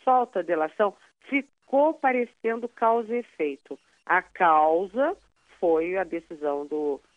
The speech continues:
Ricardo Lewandowski de autorizar a entrevista de um preso, né, numa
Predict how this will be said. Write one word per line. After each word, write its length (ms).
Ricardo 460
Lewandowski 720
de 80
autorizar 800
a 160
entrevista 560
de 160
um 160
preso, 600
né, 240
numa 300